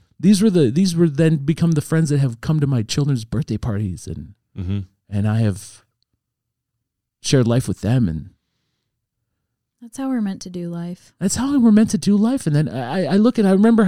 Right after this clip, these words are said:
Speaker 1: I remember Keith seven years ago, and he was grateful and he was happy.
Speaker 3: Mm-hmm.
Speaker 1: And then
Speaker 2: Mm-hmm.
Speaker 1: I look from Keith t-, today, sitting in this chair, being like, "Yeah, but he must have been super lonely and just had not, didn't even realize it."
Speaker 2: Yeah.
Speaker 3: Yeah.
Speaker 1: And then I think, "How grateful am I today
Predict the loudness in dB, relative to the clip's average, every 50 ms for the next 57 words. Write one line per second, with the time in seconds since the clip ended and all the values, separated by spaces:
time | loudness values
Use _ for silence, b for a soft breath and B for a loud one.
0 | 2 2 2 2 4 4 4 2 2 0 -2 -8 -12 -6 -2 -2 -2 -2 -4 -2
1 | -2 0 0 2 2 2 2 0 -2 -2 0 0 0 0 -2 -4 b b b b
2 | b _ -2 0 2 2 2 2 2 0 0 0 0 -4 -6 -4 -6 -6 -6 -6
3 | -6 -4 -4 -4 -4 -4 -4 -6 -8 -10 -16 -20 B B B B B B B -20
4 | -20 -20 -20 -20 -20 -20 _ _ -4 0 2 2 2 2 2 2 0 0 -2 -6
5 | -14 -20 _ _ _ _ _ _ _ _ -2 -2 -2 -2 -2 -2 -2 -4 _ _
6 | -2 -2 -2 -2 0 2 2 2 2 2 2 2 2 2 0 -2 -4 -4 -4 -2
7 | 0 2 2 2 4 2 2 0 -2 -2 -2 -2 0 0 0 0 -2 -2 -4 -8
8 | b b b b b b b -8 -4 0 2 2 2 4 2 2 0 0 -2 -4
9 | -2 -2 -2 -2 -2 -2 -4 -2 0 0 0 2 2 2 2 2 2 2 2 0
10 | 0 -2 -4 -6 _ _ -6 -6 -2 0 0 0 0 0 -2 -2 -4 -6 -10 _
11 | _ -4 -2 -2 0 0 0 0 0 0 -2 -2 -4 -4 -6 -8 -10 -10 _ _
12 | _ _ -8 -6 -6 -6 -6 -8 -12 _ _ _ _ _ _ _ -20 -20 -20 -20
13 | -20 _ _ -2 0 2 4 4 4 2 0 0 -2 -4 -4 -4 -6 -10 -10 -8
14 | -6 -6 -6 -6 -8 -8 -6 -6 -8 -8 -10 -10 -12 -14 -12 -12 -14 -14